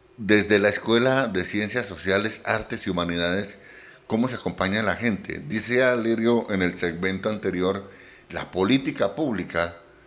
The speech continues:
se construye en la unad y po-, hace referencia a que conozco bastante, sí.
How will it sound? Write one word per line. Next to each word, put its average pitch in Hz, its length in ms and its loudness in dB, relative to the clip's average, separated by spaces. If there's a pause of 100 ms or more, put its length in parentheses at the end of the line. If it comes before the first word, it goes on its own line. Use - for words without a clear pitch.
(580)
se - 240 2
construye 147 640 0
en 117 100 0
la 101 80 0
unad 95 300 -2
y 85 140 -4
po-, 73 280 -10 (800)
hace 95 200 -2
referencia 92 460 -4
a - 60 -14
que - 100 -16
conozco 92 400 -6
bastante, 98 480 -4
sí. 127 260 -6